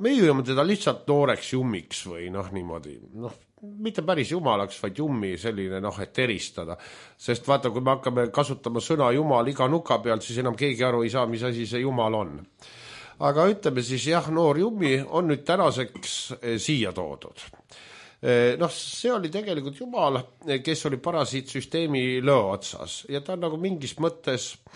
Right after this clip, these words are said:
orjastatud. Aga kuna meil siin lähevad asjad väga käest ära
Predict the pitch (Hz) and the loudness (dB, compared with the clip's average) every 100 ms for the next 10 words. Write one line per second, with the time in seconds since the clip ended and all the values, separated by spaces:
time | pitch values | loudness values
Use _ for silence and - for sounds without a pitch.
0 | - - - - - 139 123 87 - - | -14 -10 -12 -14 -2 2 2 0 -4 -8
1 | - - - - - - - - - 143 | -14 -16 -20 -20 -20 -20 -20 -16 0 2
2 | 147 208 196 160 214 170 - 151 170 165 | 4 6 6 6 4 2 0 0 2 2
3 | 156 175 160 139 165 160 151 180 139 - | 2 2 0 0 2 2 4 4 2 4
4 | 208 175 | 4 6